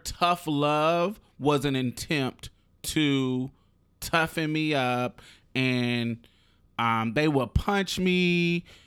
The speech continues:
They would, um, especially not when my mom was around. My mom was super protective, but they would babysit me. So when she wasn't around, they would do little things,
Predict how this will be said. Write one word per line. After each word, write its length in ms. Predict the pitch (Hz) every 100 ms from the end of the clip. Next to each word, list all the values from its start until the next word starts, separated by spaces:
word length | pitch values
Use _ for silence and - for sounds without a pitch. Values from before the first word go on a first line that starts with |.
| _ 113
They 320 | 120 135 139
would, 640 | 127 127 127 123 120 120
um, 640 | 120 117 113 113 110 110 113 _ _ _ _ _ _ _ _ -
especially 440 | - 226 233 220
not 340 | 147 160 196 190
when 100 | 185
my 100 | 160
mom 280 | 143 143 135
was 140 | 120
around. 320 | 117 113 110
My 140 | 117 135
mom 240 | 139 135
was 100 | 120
super 240 | - 139
protective, 640 | 120 123 139 131 - 143 139 - - -
but 240 | 131 139
they 120 | 147 160
would 160 | 143
babysit 500 | 139 143 139 123 113
me. 160 | 101 110
So 220 | - 123
when 240 | 113 120 120
she 160 | -
wasn't 400 | 127 139 165 165
around, 680 | 127 135 165 156 120 113 110 - - -
they 220 | - 151 175
would 240 | 170 135
do 240 | 139 165 165
little 280 | 156 151
things, 600 | 135 160 151 135 127 127